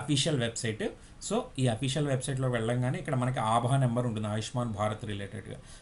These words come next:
So, ఆభా, ఈ ఆభా యాప్ కూడా మనం డౌన్లోడ్ చేసుకోవచ్చు. సేమ్ క్రియేట్ ఆభా నెంబర్ అన్న చోట మనం క్లిక్ చేసుకోవచ్చు. So, ఇక్కడ ఈ విధంగా అయితే డిస్‌ప్లే అవుతుంది. క్రియేట్ ఆభా నెంబర్ అని క్లిక్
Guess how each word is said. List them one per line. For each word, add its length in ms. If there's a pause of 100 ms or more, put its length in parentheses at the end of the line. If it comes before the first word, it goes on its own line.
(200)
So, 100 (320)
ఆభా, 140 (420)
ఈ 20 (260)
ఆభా 180 (100)
యాప్ 300
కూడా 180
మనం 220
డౌన్లోడ్ 360
చేసుకోవచ్చు. 400 (140)
సేమ్ 180 (540)
క్రియేట్ 380 (320)
ఆభా 200 (100)
నెంబర్ 300 (180)
అన్న 120 (120)
చోట 140 (100)
మనం 220
క్లిక్ 200 (120)
చేసుకోవచ్చు. 520 (1900)
So, 100 (200)
ఇక్కడ 180 (140)
ఈ 120
విధంగా 340
అయితే 160 (100)
డిస్‌ప్లే 400
అవుతుంది. 340
క్రియేట్ 340 (180)
ఆభా 160 (100)
నెంబర్ 280
అని 180 (100)
క్లిక్ 200